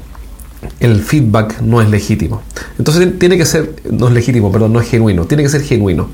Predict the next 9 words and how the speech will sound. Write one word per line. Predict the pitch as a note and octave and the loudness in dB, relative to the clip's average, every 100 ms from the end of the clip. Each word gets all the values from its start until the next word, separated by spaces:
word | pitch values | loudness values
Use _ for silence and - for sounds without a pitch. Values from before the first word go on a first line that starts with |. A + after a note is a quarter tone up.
| - - - | -14 -16 -4
Tienes | B2+ D3 | 0 2
que | D3 | 2
reconocer | B2+ B2+ A#2+ C3 | 2 2 0 2
algo | C3 C#3 D3 C#3+ - - - | 2 2 0 -2 -12 -18 -6
que | A2 | -2
puedas, | A#2 C3 A2 A2+ A2 - - | 2 2 2 -2 -4 -6 -4
que | C3+ A#2+ | 0 0
sea | - C#3 | 2 2
reconocible. | A#2+ A#2+ A#2 G#2+ B2+ F2 E2+ | 2 2 2 2 0 2 -2